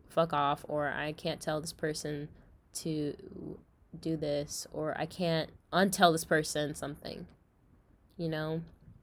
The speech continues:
And I feel like missing, like, toxic people too is a big issue with me,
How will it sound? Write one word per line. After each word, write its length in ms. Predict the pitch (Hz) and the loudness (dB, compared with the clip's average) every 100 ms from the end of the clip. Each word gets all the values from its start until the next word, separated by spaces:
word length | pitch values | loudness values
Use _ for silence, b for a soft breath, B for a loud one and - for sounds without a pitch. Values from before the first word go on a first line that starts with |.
| - _ _ _ _ _ - - | -20 _ _ _ _ _ -20 -2
And 480 | 170 180 175 175 - - b b b b b _ _ - | 2 4 4 2 -2 -12 b b b b b _ _ 2
I 180 | 185 190 | 4 4
feel 360 | 190 202 202 | 2 4 6
like 380 | 196 190 185 - - B B B B _ _ _ _ _ - - - _ _ _ _ _ _ _ _ _ _ _ _ _ - | 6 6 4 0 -16 B B B B _ _ _ _ _ -20 -20 -20 _ _ _ _ _ _ _ _ _ _ _ _ _ -4
missing, 400 | 175 170 190 170 | -2 0 0 2
like, 220 | 165 165 | 2 0
toxic 500 | - 175 170 185 175 | 2 0 0 -6 -4
people 300 | 180 165 165 | -4 0 0
too 420 | 165 160 160 165 | 0 2 2 2
is 200 | - 165 | 0 -2
a 40 | 165 | 0
big 200 | 170 165 | 0 0
issue 440 | 165 165 180 170 | -2 -2 -2 0
with 140 | 170 170 | 0 0
me, 380 | 170 170 175 | -2 -2 -4